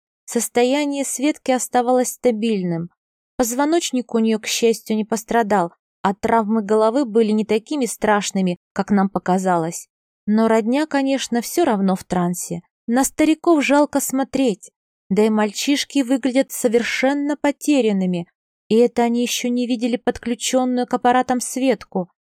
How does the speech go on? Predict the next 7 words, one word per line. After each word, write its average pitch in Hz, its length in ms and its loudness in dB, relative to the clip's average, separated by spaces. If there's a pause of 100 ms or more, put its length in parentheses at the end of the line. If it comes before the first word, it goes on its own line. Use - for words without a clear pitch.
(200)
Мы 220 120 2
с - 140 -2
Адилем 254 420 2
решили, 240 540 0
что - 280 -2
это 226 280 2
лишнее, 196 680 0